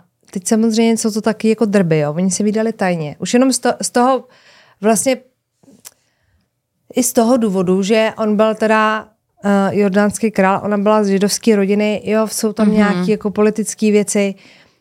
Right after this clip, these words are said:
Speaker 1: Spojený státy, že jo, teď ona měla kariéru, takže jako asi nechtěla být úplně s ním jako spojovaná. Každopádně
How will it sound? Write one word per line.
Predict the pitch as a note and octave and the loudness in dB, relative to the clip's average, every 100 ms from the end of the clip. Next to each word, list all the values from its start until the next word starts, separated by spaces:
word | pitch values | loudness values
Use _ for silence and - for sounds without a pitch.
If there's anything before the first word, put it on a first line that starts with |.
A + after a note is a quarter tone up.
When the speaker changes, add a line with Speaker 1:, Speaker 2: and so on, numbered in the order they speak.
| _ | _
Speaker 1:
Spojený | - A3 A3+ A3+ | -6 0 2 2
státy, | G#3+ A3 G3+ G3 G3 F#3 F3+ | 0 0 0 2 0 2 2
že | F#3+ | 2
jo, | F#3 | 0
teď | F#3 G3 | -2 0
ona | A3 | 2
měla | A3 A3 G#3+ | 2 2 0
kariéru, | G#3+ G3+ G3 F#3+ F#3 F3+ E3+ D#3+ | -2 0 2 2 0 -2 -4 -4
takže | G3+ F3+ F3+ - | -4 -4 -6 -8
jako | G#3+ G#3+ G#3 - | -8 -8 -12 -4
asi | G3 G#3+ | -2 2
nechtěla | G#3 G3+ - A3+ | 2 0 0 0
být | G#3+ G3 | 2 0
úplně | G3+ G3+ G#3 | -2 0 0
s | F#3 | 0
ním | G#3 | 0
jako | G3 F#3+ | 0 -2
spojovaná. | - G#3 G#3+ A3+ A3+ A3+ A3+ | -4 -2 0 2 0 0 -4
Každopádně | G#3 G3 G3 G3+ G3+ G#3 G#3 | -4 -2 0 2 2 0 0